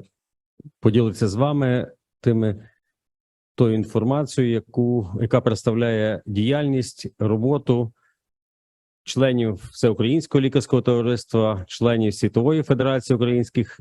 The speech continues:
Лікарських Товариств в час війни.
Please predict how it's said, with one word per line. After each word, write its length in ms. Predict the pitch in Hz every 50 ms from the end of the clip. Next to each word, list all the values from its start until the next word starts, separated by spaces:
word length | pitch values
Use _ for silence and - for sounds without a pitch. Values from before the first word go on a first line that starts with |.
| - -
Лікарських 540 | 117 113 117 - 123 110 - - 120 - -
Товариств 680 | - 120 113 113 120 117 120 110 - - - - _ _ _ _ _ _ _ _ _ _
в 460 | - - 95 92 113 131 135 135 127 -
час 380 | - - - 117 113 - - -
війни. 320 | 107 101 98 92 85 -